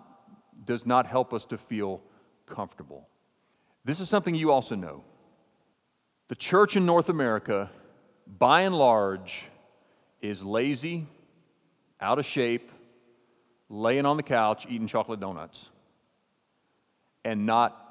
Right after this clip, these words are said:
really growing. Whereas the church and the Christians in Iran and the Middle East and China are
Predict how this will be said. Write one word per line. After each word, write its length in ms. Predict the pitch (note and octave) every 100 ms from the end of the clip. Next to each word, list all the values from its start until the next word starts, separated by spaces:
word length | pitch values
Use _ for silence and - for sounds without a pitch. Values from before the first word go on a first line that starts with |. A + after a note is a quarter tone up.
| - _ _ _ _ _
really 280 | F#2+ G#2 G2
growing. 480 | F2+ F#2+ D#2+ D#2 D#2 _ _ _ _ _ _ _ _ _ _ _ _ -
Whereas 420 | C3+ D#3+ D3+ C3
the 140 | C#3
church 420 | B2+ - F3 F#3 D#3
and 80 |
the 60 | C3
Christians 560 | - F3 D#3 E3 C#3+ D3
in 260 | C3+ C3 -
Iran 600 | G#2 G#2 B2 E3+ A3 G3+ - - _ _ _ _
and 120 | A#2
the 40 | A#2
Middle 260 | C3 B2+
East 420 | D#3 A3 - - - _ _ _ _ _ -
and 200 | B2+ -
China 800 | - - E3+ F3+ G3+ A3+ A#3+ - - - - _ _ _ _
are 200 | C#3+ D3